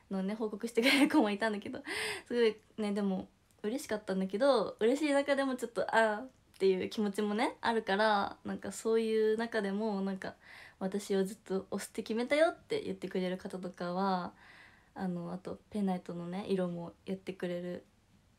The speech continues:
方とかも、なんか、もう本当に絶対、絶対に幸せにするから、もう本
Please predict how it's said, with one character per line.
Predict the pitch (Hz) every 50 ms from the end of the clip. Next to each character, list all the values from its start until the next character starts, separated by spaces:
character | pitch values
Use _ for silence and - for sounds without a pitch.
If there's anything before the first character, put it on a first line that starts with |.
| _ _
方 | - - - 185
と | 185 180
か | 175 - 175
も、 | 175 180 185 185 180 180 196
な | 190 196
ん | 190
か、 | 196 185
も | 190 190
う |
本 | 190 - 285 262 269
当 | - 269
に | 262 262 233
絶 | 208 233 226 226 -
対、 | - 285 277 262
絶 | 226 247 247 - -
対 | - 269 262
に | 262 277
幸 | - - 269 254 262
せ | 277 - 262
に | 254 262
す | 269 - 254
る | 262 254
か | - 226
ら、 | 214 208 208 202 202 214
も | 220 220 214 214
う | 247 -
本 | - 285